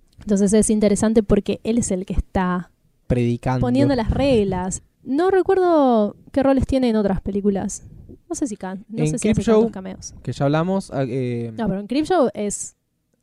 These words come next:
Speaker 1: es protagonista.
Speaker 2: es protagonista en una, en la otra no, que es
Speaker 1: Mm.
Speaker 2: un ca-, es un camionero.
Speaker 1: Ah, buenísimo. Muy bueno también.
Speaker 2: Em, y no recuerdo más. Em, pero
Speaker 1: Bueno,
Speaker 2: cada tanto
Speaker 1: está,
Speaker 2: aparece,
Speaker 1: está
Speaker 2: aparece.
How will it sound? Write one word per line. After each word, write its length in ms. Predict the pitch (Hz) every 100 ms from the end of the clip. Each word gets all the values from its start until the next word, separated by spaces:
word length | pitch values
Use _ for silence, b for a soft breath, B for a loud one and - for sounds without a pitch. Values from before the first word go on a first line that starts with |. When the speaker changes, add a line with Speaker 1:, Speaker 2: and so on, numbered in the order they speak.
| _ _ _
Speaker 1:
es 120 | 214
protagonista. 560 | - 180 156 175 262 -
Speaker 2:
es 120 | - -
protagonista 480 | 156 139 160 160
en 60 | 160
una, 380 | 202 214 208 -
en 160 | 131 135
la 80 |
otra 200 | 147 143
no, 280 | 147 190 190 - - -
que 120 | 131
es 60 |
Speaker 1:
Mm. 120 | 220 196
Speaker 2:
un 40 |
ca-, 140 | 131 127
es 120 | 135
un 60 | 135
camionero. 680 | 123 117 131 147 139 156 190 - B
Speaker 1:
Ah, 140 | - 202
buenísimo. 440 | 185 185 185 208 254
Muy 200 | 269 262
bueno 280 | 226 233
también. 420 | 202 190 190 180 175 _ _ _
Speaker 2:
Em, 1000 | - 139 135 131 131 127 127 127 123 123 - _ _
y 240 | 170 180 196
no 140 | 240
recuerdo 440 | 233 233 202 143
más. 420 | 139 131 - - - - - -
Em, 800 | 156 147 139 135 135 131 127 131 143 160 - _ _
pero 200 | - 160 156
Speaker 1:
Bueno, 160 | 339 330
Speaker 2:
cada 120 | 180
tanto 60 | 214
Speaker 1:
está, 100 | 220
Speaker 2:
aparece, 400 | 202 196 175 160
Speaker 1:
está 80 | 156
Speaker 2:
aparece. 180 | -